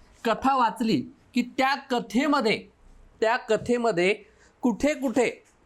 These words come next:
काय काय पात्र आलेले आहेत, एक एक कथा घ्यायची. लेकुरवाळी कथा घेतली तर लेकुरवाळी कथामध्ये किती पात्र आलेली आहेत, किती मुलांची नावं आली आहेत, काय परिस्थिती त्या, अ, स्त्रीवर आहे,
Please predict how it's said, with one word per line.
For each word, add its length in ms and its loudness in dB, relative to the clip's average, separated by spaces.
काय 200 0
काय 180 0
पात्र 460 -2
आलेले 300 0
आहेत, 120 -2
एक 220 0
एक 180 -2
कथा 200 2
घ्यायची. 400 -2
लेकुरवाळी 580 0
कथा 220 -2
घेतली 340 -2
तर 60 4
लेकुरवाळी 500 2
कथामध्ये 400 0
किती 260 0
पात्र 320 0
आलेली 280 0
आहेत, 100 0
किती 160 -4
मुलांची 440 0
नावं 280 0
आली 140 -4
आहेत, 120 -8
काय 180 2
परिस्थिती 720 0
त्या, 240 -2
अ, 400 0
स्त्रीवर 520 0
आहे, 240 0